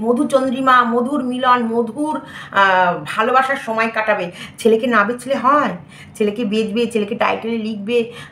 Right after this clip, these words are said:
তবেই তো গিয়ে সেই জমির দাম উঠবে। জমি কিনলে কি আর হবে? তারপর ওর উপরে building ঠুকতে হবে। তার জন্যে ঊনত্রিশ এপ্রিল থেকে শুরু হবে, আহ, সেই যে up to, মানে শুরু হয়ে গেছে অনেক দিন ধরে,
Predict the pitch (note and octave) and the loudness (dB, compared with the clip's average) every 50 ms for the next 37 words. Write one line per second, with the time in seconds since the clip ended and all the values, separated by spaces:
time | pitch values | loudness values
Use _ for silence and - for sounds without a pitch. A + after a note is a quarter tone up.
0 | - - G3 F3 F3+ A3+ B3 B3 - D4 A#3 G#3 A#3 C4 C4 B3+ - C4+ G#3+ F3 | -2 2 2 2 4 2 0 0 -2 -6 -6 -4 -4 -4 -6 -6 -6 -6 -6 -4
1 | G#3+ A3+ A3+ A#3+ G#3+ F3+ G3 G#3 G#3+ A#3 A3+ A#3 B3 A3+ A3 G#3+ G3 F3 F3 - | -2 -2 -2 -2 -2 0 2 2 2 2 2 0 -2 -4 -4 -4 -4 -4 -6 -10
2 | - - - - F#3 A3+ A#3 A#3+ B3 B3 B3 B3 B3+ B3 B3+ C4+ C4 C4 - A#3+ | -16 -18 -6 -2 0 2 2 2 0 0 0 0 0 2 2 2 2 2 2 2
3 | B3 E4+ F4+ E4+ C#4 A#3 - - A3+ G#3+ G#3+ A3 B3+ A#3+ A#3+ A#3+ A#3+ A#3+ B3+ A#3 | 0 2 2 2 2 2 2 2 0 0 2 2 4 4 4 4 2 0 -2 -2
4 | G3+ A#3 A#3 A#3+ A3+ B3 B3 A#3+ A#3+ A3+ - - A#3 G#3 F#3 F3+ F3+ - - - | -2 -2 -4 -4 -4 -4 -6 -6 -8 -8 -4 0 0 0 0 -2 -6 -10 -14 -20
5 | - - - A3 A#3 A3+ - - A#3+ A#3+ B3+ C4 C#4+ D#4 - - A3+ A#3 A#3+ A#3+ | -12 -6 -2 0 0 0 -2 -2 -2 0 0 2 0 0 0 -2 0 0 -2 -2
6 | - B3 C#4 - - - A#3 A3+ A3 - C4 C#4+ C#4+ C#4+ D4 C#4+ C4+ - - A#3+ | -4 -6 -8 -8 -4 -2 -2 -2 -2 -2 -6 -6 -4 -4 -4 -4 -6 -6 -6 -4
7 | A3 A#3+ - A3+ G#3 G#3+ - C#3 - - - - - - - - F#3 F#3 F#3 F#3 | -2 0 2 2 2 0 0 -4 -6 -8 -14 -18 -20 -18 -8 -4 0 2 2 2
8 | F3+ F3 F3 E3+ E3+ - - - B3+ C4 C4 A#3 G3+ A#3 A#3+ A#3 - F#3+ G3+ - | 2 2 0 -2 -2 -6 -6 -4 -4 -2 -2 0 2 2 2 2 2 0 0 0
9 | - A3+ G#3 G#3+ C#4 C#4+ C#4+ B3 D4+ D4 G#3 G3+ A3+ A#3+ C#4 C#4 C4+ B3 G3 G3 | -2 -6 -6 -6 -6 -6 -6 -6 -6 -4 -2 0 0 0 0 0 0 -2 -2 -2
10 | F#3+ F#3+ F#3+ F#3 F#3+ G#3 A#3 | -6 -10 -10 -8 -6 -8 -8